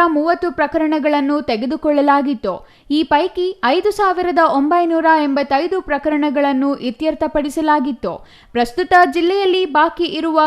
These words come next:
ನಲವತ್ತೈದು ಸಾವಿರ ಪ್ರಕರಣಗಳ ಪೈಕಿ ಈ ಬಾರಿಯೂ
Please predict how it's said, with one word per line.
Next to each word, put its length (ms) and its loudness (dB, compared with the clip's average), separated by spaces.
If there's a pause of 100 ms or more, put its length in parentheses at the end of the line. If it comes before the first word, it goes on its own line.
ನಲವತ್ತೈದು 720 -2
ಸಾವಿರ 360 -2 (100)
ಪ್ರಕರಣಗಳ 720 0
ಪೈಕಿ 520 -4 (840)
ಈ 120 2
ಬಾರಿಯೂ 600 2